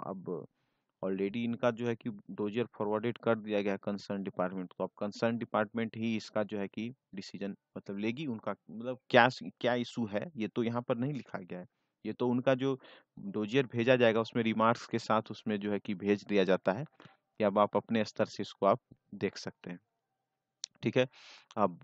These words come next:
बात हो गई कि नॉमिनेशन जो है कि एमटीएस वालों की कब आएगी। तो एमटीएस वालों की नॉमिनेशन में देखिए, अब कम से कम इस महीने में तो पॉसिबल मुझे कम लगता है, क्योंकि ऑफिसेस जो है कि वो तो फुल, अ,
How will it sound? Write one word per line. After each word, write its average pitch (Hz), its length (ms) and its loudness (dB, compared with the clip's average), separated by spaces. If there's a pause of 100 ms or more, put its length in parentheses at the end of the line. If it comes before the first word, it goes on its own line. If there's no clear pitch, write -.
(180)
बात 110 260 8
हो 127 80 2
गई 120 140 4
कि 127 140 0
नॉमिनेशन 120 840 0
जो 117 120 -2
है 110 80 0
कि 113 320 0
एमटीएस 110 400 2
वालों 110 180 -4
की 110 100 -16
कब 98 220 -2
आएगी। 98 180 -4
तो 104 120 -10
एमटीएस 101 400 -6
वालों 131 180 -4
की 127 140 -8
नॉमिनेशन 120 420 0
में 131 160 2
देखिए, 131 320 2 (680)
अब 120 540 4
कम 120 160 4
से 120 140 -8
कम 131 300 0 (340)
इस 135 220 -4
महीने 135 260 4
में 135 100 2
तो 127 120 -4
पॉसिबल 123 420 0
मुझे 123 340 0
कम 117 200 4
लगता 110 300 2
है, 98 60 2
क्योंकि 110 360 -4
ऑफिसेस 117 560 0 (460)
जो 110 80 0
है 104 60 2
कि 117 340 0 (300)
वो 113 80 0
तो 123 140 -2
फुल, 147 340 2
अ, - 40 0